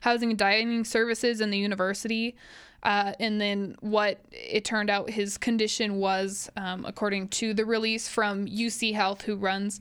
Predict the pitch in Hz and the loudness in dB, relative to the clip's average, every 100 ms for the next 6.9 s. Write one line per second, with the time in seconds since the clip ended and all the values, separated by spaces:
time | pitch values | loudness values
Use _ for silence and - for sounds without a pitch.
0 | - - - - - 208 214 202 214 214 | -14 -18 -20 -6 -2 2 2 2 0 -2
1 | - 208 208 202 196 180 196 233 240 254 | 0 0 0 0 0 0 0 0 0 -2
2 | - - - - - 233 220 - - 233 | -8 -16 -20 -6 0 2 2 -2 -4 0
3 | 240 - 254 247 - - _ _ - 240 | 0 2 2 0 -4 -20 _ _ -2 0
4 | 240 233 226 214 - 220 220 262 220 202 | 2 2 2 0 0 0 -2 -2 0 0
5 | 190 190 - - - 220 196 - 233 226 | 0 -4 -8 -14 -8 -2 -2 -2 -2 0
6 | 214 202 190 202 - - 90 - | 0 0 0 -2 -4 -4 -2 -4